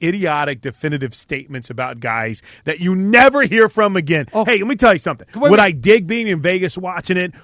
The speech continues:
Speaker 1: Would I love to be in Sacramento watching it? You bet. But
Speaker 2: Oh, I was
Speaker 1: the,
Speaker 2: gonna say
Speaker 1: the
Speaker 2: my
Speaker 1: people who
Speaker 2: brother,
Speaker 1: don't take it for what it's worth.
Speaker 2: my
Speaker 1: Come
Speaker 2: brother
Speaker 1: on.
Speaker 2: went with his friend.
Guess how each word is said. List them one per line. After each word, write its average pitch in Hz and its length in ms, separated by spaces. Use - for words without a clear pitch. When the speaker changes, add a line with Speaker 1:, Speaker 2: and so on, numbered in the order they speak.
Speaker 1:
Would 170 140
I 185 80
love 175 200
to 170 60
be 180 120
in 170 60
Sacramento 165 560
watching 160 380
it? 175 100
You 202 280
bet. 117 400
But - 100
Speaker 2:
Oh, - 20
I 269 60
was 269 60
Speaker 1:
the, 214 80
Speaker 2:
gonna 269 100
say 269 120
Speaker 1:
the 254 40
Speaker 2:
my 262 100
Speaker 1:
people 254 240
who - 60
Speaker 2:
brother, 165 120
Speaker 1:
don't 127 120
take 127 200
it 117 80
for 117 120
what 107 160
it's - 180
worth. 110 100
Speaker 2:
my 202 140
Speaker 1:
Come 151 140
Speaker 2:
brother 226 260
Speaker 1:
on. 220 80
Speaker 2:
went 214 200
with 202 120
his 170 160
friend. 208 400